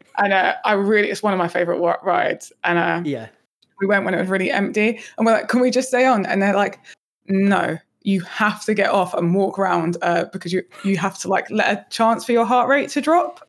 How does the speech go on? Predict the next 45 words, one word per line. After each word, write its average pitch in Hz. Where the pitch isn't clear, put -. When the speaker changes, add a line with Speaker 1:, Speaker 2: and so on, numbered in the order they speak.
Speaker 1:
and 214
your 196
Speaker 2:
Yeah. 185
Speaker 1:
adrenaline 214
to 262
go 254
down." 311
<laughs> -
And 214
that's, 214
that's 220
kinda 240
like 202
what 208
Doom 202
is. 254
<laughs> -
Speaker 2:
So 175
you 160
have 156
to 156
do, 160
yeah, 156
you 156
have 156
to 165
do 160
the, 147
uh, 143
the 165
puzzle 135
and 151
the 156
Speaker 1:
Yeah. -
Speaker 2:
platform 160
before 165
you 160
can 160
have 147
the, 147
the 147
fun 151
bit. 131
Speaker 1:
<laughs> -
Yeah. -